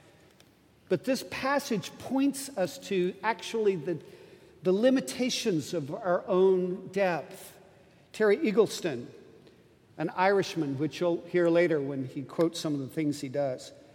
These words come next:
puts it this way: "An enlightened trust in the sovereignty of human reason can be every bit as magical as the exploits of Merlin." And a faith in our capacity for limitless self-improvement just as much a wide-eyed superstition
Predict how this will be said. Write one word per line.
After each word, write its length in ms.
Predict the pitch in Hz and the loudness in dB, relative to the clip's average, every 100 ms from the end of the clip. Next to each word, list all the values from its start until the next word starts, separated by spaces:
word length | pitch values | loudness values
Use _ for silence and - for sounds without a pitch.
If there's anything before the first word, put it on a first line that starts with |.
| - - - | -20 -2 4
puts 200 | 226 214 | 4 2
it 120 | - | 0
this 220 | 220 - | -4 0
way: 220 | 175 113 - - - - - | -2 -2 -8 -20 -20 -10 0
"An 140 | 190 | 4
enlightened 600 | 196 185 240 349 349 208 | 6 6 4 2 0 -2
trust 680 | - - 226 226 233 - - | -4 -2 2 2 0 -4 -2
in 120 | 175 | 0
the 80 | 180 | -2
sovereignty 760 | - 226 226 233 247 - 226 | -2 2 2 2 -4 -4 0
of 100 | 196 | 0
human 400 | - 214 208 202 | 0 -2 0 2
reason 460 | 180 170 - 123 107 - - - | 4 4 2 -6 -10 -16 -20 -4
can 200 | - 190 | 2 4
be 240 | 175 208 240 | 4 2 4
every 320 | 254 269 240 | 4 4 2
bit 220 | 170 202 | 4 6
as 200 | 185 - | 4 0
magical 920 | 147 160 202 220 - 277 294 330 330 - | -4 0 0 0 -4 0 0 0 -4 2
as 200 | 185 165 | 2 4
the 160 | 190 | 2
exploits 720 | 165 - - - 240 247 - | 2 -2 -8 2 4 4 0
of 220 | - 190 160 | -4 -2 0
Merlin." 520 | 135 175 190 123 107 - - - - | 4 6 6 4 -2 -12 -18 -20 -4
And 120 | 196 | 0
a 60 | 180 | 0
faith 400 | - 254 285 285 | 6 6 8 4
in 100 | 277 | 4
our 120 | 240 | 4
capacity 720 | - 208 - 226 226 240 220 214 | 0 -6 -6 -4 -2 -2 -2 -2
for 200 | - 170 | 0 4
limitless 680 | 185 233 302 233 208 - | 6 6 4 2 0 0
self-improvement 880 | 233 220 214 180 - 208 180 214 220 - - - - | -2 0 -2 -2 0 0 0 -4 -6 -12 -20 -20 2
just 320 | 220 233 - | 4 4 2
as 180 | 254 - | 0 2
much 220 | 214 214 | 2 4
a 80 | 202 | 2
wide-eyed 760 | 147 170 208 240 240 220 220 185 | 4 4 4 4 4 2 0 -2
superstition 920 | - 247 220 185 - 226 - 277 | -6 -4 -6 -6 -6 -4 0 0